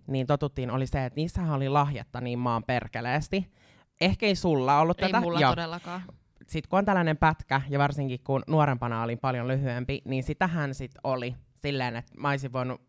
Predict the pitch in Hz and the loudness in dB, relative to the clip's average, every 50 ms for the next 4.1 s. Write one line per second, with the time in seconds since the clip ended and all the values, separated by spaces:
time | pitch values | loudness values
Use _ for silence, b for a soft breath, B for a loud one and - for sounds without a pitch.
0 | _ _ - - 143 147 139 - 131 127 - - 175 160 143 131 - - - 107 | _ _ -6 -2 0 0 0 0 -2 -4 -4 -4 -4 -2 -2 -2 -4 -4 -10 -12
1 | 117 - 117 127 131 123 - 151 135 127 131 - 139 135 131 135 143 - 143 - | -12 -8 -6 -6 -4 0 0 0 0 0 -2 0 2 2 2 2 0 -2 -4 0
2 | - 170 143 143 143 135 117 143 139 - 139 - 147 143 - - 165 156 143 135 | 0 0 2 2 0 0 0 -2 -2 -2 -4 -4 -4 -6 0 4 4 4 4 2
3 | - 185 196 - B B B B B B B B B B B B - 170 170 170 | 0 -2 -4 -4 B B B B B B B B B B B B -4 -2 -2 -2
4 | - | -2